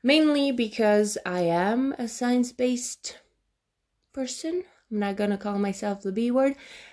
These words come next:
And also, I really like coffee, so yeah, there is an inherent bias when I'm reading facts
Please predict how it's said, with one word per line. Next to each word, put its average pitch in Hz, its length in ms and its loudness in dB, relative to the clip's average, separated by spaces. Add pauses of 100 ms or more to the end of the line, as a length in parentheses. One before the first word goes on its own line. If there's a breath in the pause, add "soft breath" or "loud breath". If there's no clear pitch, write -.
(140 loud breath)
And 247 180 0
also, 277 680 2 (720)
I 208 100 -2
really 262 420 12
like 233 400 4
coffee, 180 640 0
so 170 800 -2 (840 soft breath)
yeah, 208 480 6
there 214 320 8
is 208 340 8
an 185 140 0
inherent 185 580 -2
bias 160 960 -8
when 185 300 2
I'm 170 440 0
reading 165 520 6
facts - 580 -10